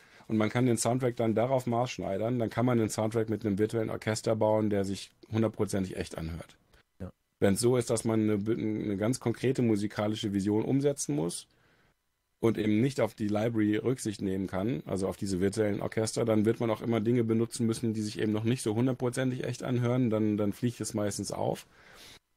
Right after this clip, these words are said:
Speaker 1: Aber wie jetzt, ähm, wie gesagt, wenn man da die Freiheit hat und sagen kann, okay, ich kenne die Stärken meiner virtuellen Instrumente, dann kann man die nutzen und dann hört es sich echt, echt,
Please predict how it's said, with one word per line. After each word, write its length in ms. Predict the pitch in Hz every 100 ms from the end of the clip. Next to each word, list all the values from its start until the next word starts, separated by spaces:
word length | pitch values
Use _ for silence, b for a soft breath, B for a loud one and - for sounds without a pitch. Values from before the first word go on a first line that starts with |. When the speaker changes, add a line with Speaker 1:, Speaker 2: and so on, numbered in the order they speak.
| -
Speaker 1:
Aber 240 | 104 107
wie 80 | 107
jetzt, 360 | 107 - - -
ähm, 600 | 101 101 98 98 101 - -
wie 160 | 92
gesagt, 400 | 98 98 95 - -
wenn 260 | - 98
man 140 | 101 98
da 80 |
die 140 | 92 95
Freiheit 520 | - 104 113 117 117
hat 140 | 117
und 140 | 110 101
sagen 180 | 104 101
kann, 160 | 95
okay, 160 | 95 -
ich 140 | -
kenne 220 | 110 113
die 100 | 98
Stärken 420 | - 98 104 113 104
meiner 340 | 101 101 95
virtuellen 320 | 101 107 104
Instrumente, 600 | 101 - 101 92 101 120
dann 220 | 110 104 98
kann 160 | 104
man 160 | 101 95
die 80 | 95
nutzen 420 | 101 104 120 110
und 80 | 98
dann 180 | 98
hört 140 | 92 90
es 140 | 87
sich 140 | 87 85
echt, 200 | 87 - - - -
echt, 240 | 95 -